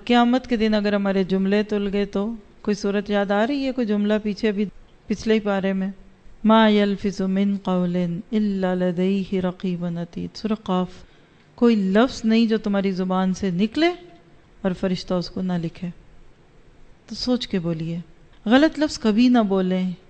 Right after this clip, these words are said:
کیونکہ ہم بہت بولتے ہیں اور بے تکا بولتے ہیں۔ انگلش کی ایک کہاوت ہے، اس کا اردو میں ترجمہ کیا ہے؟ "اس وقت بولو جب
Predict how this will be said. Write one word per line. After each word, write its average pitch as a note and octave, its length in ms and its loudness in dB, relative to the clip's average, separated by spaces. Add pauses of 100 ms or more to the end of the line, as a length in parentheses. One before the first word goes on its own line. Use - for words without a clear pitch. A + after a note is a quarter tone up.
(260)
کیونکہ A#3 340 0
ہم A3 220 2
بہت G#3+ 300 2
بولتے F#3+ 320 0
ہیں F#3 80 -2
اور A#3+ 120 -2
بے A#3+ 140 -2
تکا E4 300 0
بولتے C#4 360 0
ہیں۔ E3+ 100 -4 (500)
انگلش B3+ 400 2
کی C4 80 -4
ایک B3+ 140 -2
کہاوت G3+ 500 0
ہے، G#3 120 2 (180)
اس G3+ 180 -8
کا G3+ 140 -2
اردو G3 280 -4
میں G#3 120 -2
ترجمہ G3 460 -4
کیا F#3+ 240 -4
ہے؟ G3+ 200 -4 (400)
"اس - 320 -2
وقت B3 260 -2
بولو F3 360 -2 (960)
جب A3+ 300 2